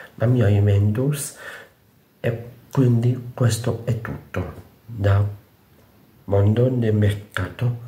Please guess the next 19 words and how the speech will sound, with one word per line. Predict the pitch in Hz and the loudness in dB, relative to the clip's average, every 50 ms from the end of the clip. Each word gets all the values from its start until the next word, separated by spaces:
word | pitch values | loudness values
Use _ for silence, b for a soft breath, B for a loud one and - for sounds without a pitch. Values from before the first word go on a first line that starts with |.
| B B B B B B B B B | B B B B B B B B B
sia | B - - 110 113 107 104 | B -8 -2 0 2 4 4
nelle | 104 104 98 92 98 98 | 4 4 2 2 2 0
altre | 95 98 - - 113 | -2 -2 -4 -4 -4
squadre | 104 104 - - 107 107 110 110 - - 151 156 156 - - - - - _ _ _ _ - | -4 -4 -4 -4 -4 -4 -4 -4 -2 2 2 2 2 0 -10 -14 -20 -20 _ _ _ _ -8
che | - 135 | -4 -4
per | 123 - - - 151 143 135 - 131 120 120 | -4 -4 0 4 4 4 4 4 0 0 2
gli | 120 113 107 | 2 2 2
al-, | 92 101 101 - - - _ _ _ _ _ _ _ _ _ - _ _ _ _ | 0 -2 -2 -6 -12 -20 _ _ _ _ _ _ _ _ _ -20 _ _ _ _
che | - - 113 | -4 -4 -4
per | - - - 139 123 - - 104 | -2 0 2 2 2 2 2 2
la | 101 104 | 4 4
Juve | 107 107 104 95 90 92 104 123 147 147 143 B B B B B B B B B B B B B B B B B B _ _ - - | 4 2 0 -2 -2 0 2 2 2 2 0 B B B B B B B B B B B B B B B B B B _ _ -12 -4
oppure | - 117 113 - - 127 123 - 139 143 143 - - - - - - _ _ - | -4 -4 -2 0 0 0 2 2 2 0 0 -2 -4 -12 -20 -20 -20 _ _ 0
da | - 120 117 113 110 107 | 2 4 4 4 4 4
Napoli, | 104 98 95 92 - - 104 101 95 90 87 82 78 76 - _ _ _ _ _ _ _ _ _ _ _ _ _ - | 2 0 0 -2 -6 -8 -6 -6 -4 -6 -6 -8 -12 -16 -18 _ _ _ _ _ _ _ _ _ _ _ _ _ -8
ok? | - 104 104 - - - 123 127 143 147 B B B B B - | -6 -6 -6 -4 0 2 2 2 2 0 B B B B B -6
Perché | - 110 104 104 - - 120 120 - - - - - | -4 -2 -2 -2 -4 -4 -4 -4 -6 -8 -12 -16 -12
chi | - - 135 123 | -4 -2 -2 0
sarà | 120 - 120 113 110 110 110 107 | 0 0 0 0 0 0 0 0